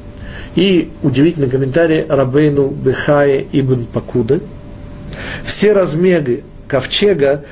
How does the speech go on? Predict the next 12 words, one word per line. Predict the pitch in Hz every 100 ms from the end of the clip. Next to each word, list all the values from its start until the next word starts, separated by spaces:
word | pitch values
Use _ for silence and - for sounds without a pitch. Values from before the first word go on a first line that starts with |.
| - -
выражались | 151 147 131 190 156 -
не | 139
целыми | 127 156 151 139
числами. | - 139 135 131
Я | 139
думаю, | 151 147
что | 143
вы | 143
уже | 131
удивились, | 131 120 117 104 101 143 -
еще | - - 107
до | 120 127